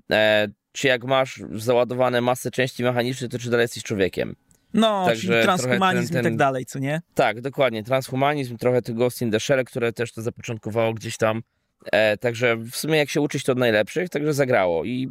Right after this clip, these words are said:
Speaker 1: podoba mi się, że zagrało i że mogę w końcu powiedzieć coś dobrego na temat komiksów Marvela, tych nowych, a nie klasycznych. I
Speaker 2: Tak.
Speaker 1: gdyby to, gdyby to wyszło w jakimś, e,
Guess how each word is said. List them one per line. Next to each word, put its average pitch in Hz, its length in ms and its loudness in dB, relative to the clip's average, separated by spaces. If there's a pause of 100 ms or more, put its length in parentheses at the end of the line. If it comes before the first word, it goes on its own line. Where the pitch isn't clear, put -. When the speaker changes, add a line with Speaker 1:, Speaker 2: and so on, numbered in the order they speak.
Speaker 1:
podoba 120 260 4
mi 117 100 -6
się, 117 80 -6
że 110 60 2
zagrało 113 420 2
i 127 60 -2
że 123 100 -4
mogę 123 220 2
w - 40 -20
końcu 120 460 0 (360)
powiedzieć 127 320 0
coś 131 160 -4
dobrego 120 340 0
na 113 120 0
temat 123 280 0
komiksów 117 380 -4
Marvela, 110 460 2
tych 117 220 -8
nowych, 92 340 -2
a 92 60 -2
nie 95 120 -4 (280)
klasycznych. 80 500 -2 (800)
I 104 60 4
Speaker 2:
Tak. 120 140 0
Speaker 1:
gdyby 143 260 -2
to, 131 280 0 (320)
gdyby 123 300 -2
to 123 120 -2
wyszło 123 300 0
w 113 40 -2
jakimś, 120 500 -2
e, 104 400 4